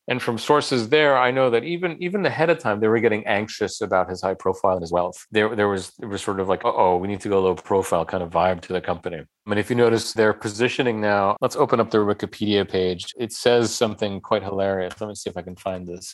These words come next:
Okay, so Pinduoduo. What do you think of Pinduoduo? Let me read what it has, and I'm sure this is their edit, 'cause there's no way someone else did this.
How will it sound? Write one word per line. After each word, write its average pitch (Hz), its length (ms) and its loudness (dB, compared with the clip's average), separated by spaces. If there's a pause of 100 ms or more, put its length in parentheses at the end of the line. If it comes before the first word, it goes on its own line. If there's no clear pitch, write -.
Okay, 143 300 2
so - 160 0
Pinduoduo. 185 540 4 (200)
What 147 140 0
do 202 80 0
you 208 80 0
think 202 160 0
of 160 80 -4
Pinduoduo? 113 520 0
Let 123 140 -2
me 180 80 0
read 170 200 0
what 143 160 4
it 113 80 2
has, 127 420 2
and 117 100 -4
I'm 101 100 -4
sure 151 240 0
this 131 240 0
is 107 140 -8
their 117 240 4
edit, 92 220 -2
'cause 117 140 0
there's 107 120 0
no 131 200 4
way 127 100 2
someone 110 280 0
else 107 200 0
did 104 160 -14
this. - 260 -12